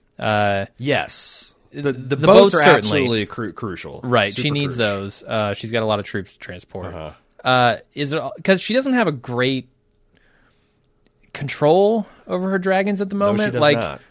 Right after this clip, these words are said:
Speaker 1: Drogon's out flying around doing whatever. Now the other two are. Like, if she had a way to kinda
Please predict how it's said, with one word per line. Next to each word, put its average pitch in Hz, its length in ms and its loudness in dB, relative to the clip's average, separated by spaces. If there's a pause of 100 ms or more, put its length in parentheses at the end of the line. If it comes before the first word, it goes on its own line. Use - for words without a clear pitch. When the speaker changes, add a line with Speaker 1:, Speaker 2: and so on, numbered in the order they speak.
(120)
Speaker 1:
Drogon's 190 400 0
out 170 280 2
flying 156 400 -2
around 156 320 0
doing 151 180 -2
whatever. 143 480 4
Now 135 240 2
the 151 140 2
other 151 160 0
two 151 260 0
are. 147 360 4 (340)
Like, 135 180 2
if 139 120 -2
she 202 120 2
had 185 100 8
a 156 60 4
way 147 180 4
to 135 80 2
kinda 117 440 0